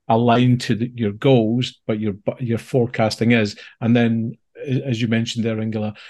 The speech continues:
near the year end, they try and, they try and align the two and say, "Oh, actually, you know, we need more money, or we need to at least sustain what we've got for next year, because we don't know what next year's gonna bring." I was like, "Well, you didn't know what this year was gonna bring either."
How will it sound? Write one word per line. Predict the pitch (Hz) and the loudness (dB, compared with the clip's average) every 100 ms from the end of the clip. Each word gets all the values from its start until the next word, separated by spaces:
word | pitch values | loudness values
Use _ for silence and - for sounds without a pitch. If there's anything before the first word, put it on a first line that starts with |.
| _ | _
near | 120 131 131 | 4 6 6
the | 117 | 4
year | 113 117 110 | 4 4 4
end, | 117 107 101 107 | 2 2 0 -2
they | 107 | -4
try | - 123 | -2 0
and, | 113 113 - | 0 -2 -6
they | 131 | -6
try | 123 139 | -2 2
and | 123 | 2
align | 110 117 120 110 | 2 2 2 0
the | 104 | -2
two | - | 0
and | 113 | 0
say, | 113 110 - - | -2 -6 -8 -2
"Oh, | 143 123 | 0 0
actually, | 127 135 - 110 107 113 - - | -4 -6 -6 -2 -2 -2 -10 -6
you | 127 | 2
know, | 117 | 2
we | 110 117 | 4 2
need | 113 117 - - | 2 0 -4 -8
more | 123 120 | -4 -2
money, | 113 120 120 | 0 0 2
or | 110 107 | 0 0
we | 104 | -2
need | 120 120 | -2 -2
to | 120 117 | -4 -4
at | 135 | -6
least | 120 120 127 - | -4 -4 -4 -4
sustain | 127 - 143 139 | -6 -2 0 2
what | 131 135 | 0 0
we've | 117 107 | -2 -4
got | - 135 120 - - _ - | -2 0 0 -6 -20 _ -6
for | 113 | -2
next | 117 135 135 - | 0 0 -2 -4
year, | 110 104 | -4 -4
because | 110 123 | -4 -4
we | 117 | -2
don't | 123 123 | -2 -2
know | 120 | -4
what | 107 123 - | -4 -8 -2
next | 120 120 - | -2 -2 -2
year's | 127 113 | -4 -2
gonna | 117 113 | -4 2
bring." | 131 113 120 - | 2 2 -2 -6
I | 139 | -4
was | 135 | -2
like, | 131 151 | -2 0
"Well, | 147 160 156 | 0 0 -2
you | 135 | -2
didn't | 127 160 135 | 0 0 0
know | 131 | 0
what | 127 120 | 0 -2
this | 151 156 | -4 -2
year | 147 107 | -4 -4
was | 104 | -6
gonna | 120 117 | -6 -4
bring | 131 135 | -4 -4
either." | 156 180 98 | -4 -6 -8